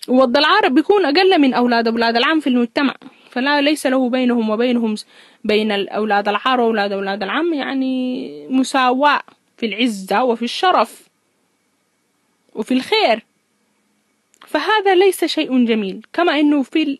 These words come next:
البيت الواحد الأخوان الرسول أمر بالتساوي في عطائهم، في المجتمع عامة الناس ليس هو من الشيء الجميل إنه يكونوا في ناس ذليلين، ناس من عار، ويكونوا في ناس من أولاد عم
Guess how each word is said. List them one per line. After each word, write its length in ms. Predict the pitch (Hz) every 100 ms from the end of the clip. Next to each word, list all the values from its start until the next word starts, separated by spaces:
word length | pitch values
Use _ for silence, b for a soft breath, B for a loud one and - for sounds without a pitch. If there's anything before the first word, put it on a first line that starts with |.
| -
البيت 360 | 208 233 247
الواحد 520 | 233 214 208 208 285
الأخوان 580 | 285 208 214 240 220 226 311 B B B
الرسول 320 | 208 208 247
أمر 280 | 226 240 220
بالتساوي 640 | 208 208 - 220 226 214
في 100 | 214
عطائهم، 600 | 185 208 247 - 202 233 269 b b b
في 140 | - 453
المجتمع 360 | 403 - 339 294
عامة 420 | 202 247 254 226
الناس 680 | 220 214 214 233 302 370 -
ليس 260 | 370 359 311
هو 240 | 262 269
من 180 | 240 220
الشيء 340 | 208 - 247
الجميل 460 | 208 196 190 185 269
إنه 220 | 277 285
يكونوا 300 | 285 - 269
في 140 | 247 240
ناس 260 | 220 214
ذليلين، 720 | 202 202 196 190 190 196 240 277 B B B -
ناس 260 | 220 -
من 120 | 202
عار، 400 | 185 185 196 240
ويكونوا 320 | 294 269 302 285
في 100 | 294
ناس 280 | 285 285
من 100 | 254
أولاد 340 | 220 214 196 185
عم 340 | 185 220 247